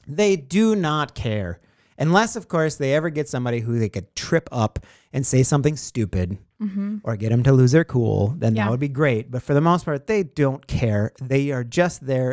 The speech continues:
Speaker 1: to get the soundbite of them asking a question, which is not a question.
Speaker 2: Sure.
Speaker 1: You know, like, "Mister DeJoy, how come you, uh, love killing puppies so much?"
Speaker 2: <laughs>
Speaker 1: And
Speaker 2: That's
Speaker 1: then
Speaker 2: a
Speaker 1: he's
Speaker 2: great
Speaker 1: like,
Speaker 2: example that that was
Speaker 1: "Um,
Speaker 2: just on the
Speaker 1: I
Speaker 2: top of
Speaker 1: don't
Speaker 2: your
Speaker 1: like it. I think we've heard enough out of you.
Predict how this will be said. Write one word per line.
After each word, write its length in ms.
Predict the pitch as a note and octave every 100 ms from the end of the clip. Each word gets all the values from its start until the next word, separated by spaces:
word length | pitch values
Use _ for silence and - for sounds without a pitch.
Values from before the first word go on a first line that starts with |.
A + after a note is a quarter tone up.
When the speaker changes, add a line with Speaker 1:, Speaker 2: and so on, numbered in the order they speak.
| -
Speaker 1:
to 160 | - B2
get 220 | A2+ B2+
the 80 | G#2
soundbite 600 | - D3 E3 D3+ C3+ B2+
of 400 | G#2+ G2 G#2 G#2
them 300 | C#3+ D3 D3
asking 440 | C#3 B2+ - A#2 A#2
a 100 | G#2+
question, 460 | - B2+ - B2
which 180 | A2+ -
is 100 | G#2
not 200 | G2+ F2+
a 20 |
question. 320 | - - - - -
Speaker 2:
Sure. 280 | G#3+ G3 F#3 - _
Speaker 1:
You 120 | A2
know, 180 | F2 E2
like, 220 | F#2+ F2+ E2+ _ _ _ _ _
"Mister 240 | D3+ B2
DeJoy, 380 | A2 G#2 A#2+ G2
how 160 | -
come 180 | F3+ D#3+
you, 240 | C#3+ C3+ B2 D#3
uh, 80 | C3 A2 -
love 320 | C#3 C#3+ A#2 - _
killing 260 | F3 D3+ A#2
puppies 300 | C#3 A#2 -
so 100 | C3
much?" 160 | - -
Speaker 2:
<laughs> 120 | - B4 A#4 - C6+ _ _ _ _ _ _ _ _ _
Speaker 1:
And 100 | C3+
Speaker 2:
That's 80 | C3
Speaker 1:
then 60 | C3+
Speaker 2:
a 40 |
Speaker 1:
he's 60 | C3+
Speaker 2:
great 100 | C4+
Speaker 1:
like, 100 | C#3
Speaker 2:
example 360 | B3+ C#4 C4 A#3+
that 80 | F#3
that 140 | D#3+
was 80 | D#3+
Speaker 1:
"Um, 20 | A3
Speaker 2:
just 120 | -
on 120 | G3+
the 60 | E3
Speaker 1:
I 20 |
Speaker 2:
top 80 | C#3+
of 60 | F3
Speaker 1:
don't 160 | F3+
Speaker 2:
your 80 | E3+
Speaker 1:
like 200 | D3+ E3
it. 60 | F3 -
I 200 | F#3 G#3+
think 280 | E3 F#3+ E3 D3 C#3
we've 140 | F#3+
heard 160 | F3+ E3+
enough 280 | D3 E3 D#3+
out 140 | C#3+
of 80 | C3
you. 300 | D#3 C3 -